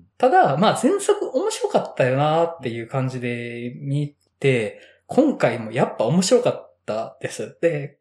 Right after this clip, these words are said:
今回の方が、より面白さがうまく出せてたんじゃないかなと思ったんですけど、前作もね、単なるヒーローものっていう感じじゃなくって、冒険要素、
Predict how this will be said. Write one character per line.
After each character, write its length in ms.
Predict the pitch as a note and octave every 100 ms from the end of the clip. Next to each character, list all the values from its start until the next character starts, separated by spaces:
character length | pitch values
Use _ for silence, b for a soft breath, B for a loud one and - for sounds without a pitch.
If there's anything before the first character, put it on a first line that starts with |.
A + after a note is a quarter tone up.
| _
今 240 | - G#4 F#4+
回 180 | F3
の 80 | C#3
方 260 | C3+ D#3 B2
が、 380 | C3+ A#2+ A2 b b
よ 160 | - D4
り 380 | D#4 D#4+ E4 - -
面 260 | A3+ C#4+
白 680 | D4+ - - C#4 C4+ C4+ C4+ G#3 G#3+ G#3+ - _
さ 240 | - - C3
が 380 | B2 G#2+ - _ -
う 80 | C#3+
ま 160 | G3
く 280 | G#3 A3 G#3+ - -
出 140 | C3+
せ 160 | - C#3+
て 140 | E3
た 140 | D3+ B2
ん 60 |
じ 60 | A2+
ゃ 20 |
な 120 | A2
い 60 | A#2+
か 120 | A#2+
な 240 | A#2 A#2+ - _
と 220 | A2 A#2
思 180 | B2 A#2
っ 80 | - -
た 140 | A2+
ん 80 | G#2+
で 80 | G#2+
す 100 | -
け 120 | G2+
ど、 300 | A2+ G2+ - _ _
前 160 | G#3 E4
作 260 | F#4 F4
も 140 | D#4 C3+
ね、 300 | A#2 A#2+ _ _
単 220 | - D#4+
な 80 | D#3+
る 60 | A#2+
ヒ 180 | - F#3+
ー 40 |
ロ 140 | F3
ー 40 | E3+
も 120 | E3+
の 200 | E3 E3
っ 120 | E3 _ _
て 80 | C3+
い 180 | B2 B2
う 60 |
感 360 | - D3 C#3+ C#3
じ 380 | C#3 D3 C#3+ C3+
じ 100 | A2+
ゃ 40 |
な 100 | B2
く 120 | -
っ 40 | -
て、 460 | _ B2 A#2+ - _
冒 280 | G#3+ E4 E4
険 160 | E4 D#4
要 160 | C4
素、 300 | D#3+ G2 -